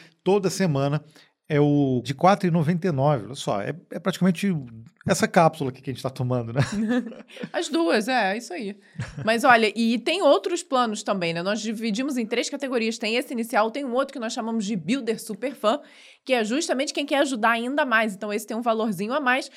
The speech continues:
Speaker 2: e tem direito a outros prêmios. Por exemplo, você tem uma menção no Instagram.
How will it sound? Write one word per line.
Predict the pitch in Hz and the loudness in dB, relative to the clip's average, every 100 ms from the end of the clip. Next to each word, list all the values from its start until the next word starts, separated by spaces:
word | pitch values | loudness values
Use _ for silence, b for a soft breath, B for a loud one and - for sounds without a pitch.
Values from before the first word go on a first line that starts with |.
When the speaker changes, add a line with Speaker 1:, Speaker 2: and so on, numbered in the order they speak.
| B B | B B
Speaker 2:
e | 214 | -4
tem | 277 285 | -2 -2
direito | 269 233 269 294 | 0 0 0 2
a | 262 240 - | 2 2 4
outros | 285 339 311 285 | 4 4 -2 -6
prêmios. | 269 247 190 175 | -2 0 -2 -4
Por | 208 | -2
exemplo, | 202 196 240 269 | -2 0 -2 -4
você | 202 226 | -6 -6
tem | 202 220 | -6 -4
uma | 226 | -4
menção | 233 302 233 - 277 302 | -2 -4 -4 -4 -4 -2
no | 262 | -4
Instagram. | 285 - 269 185 | -4 -2 -2 -2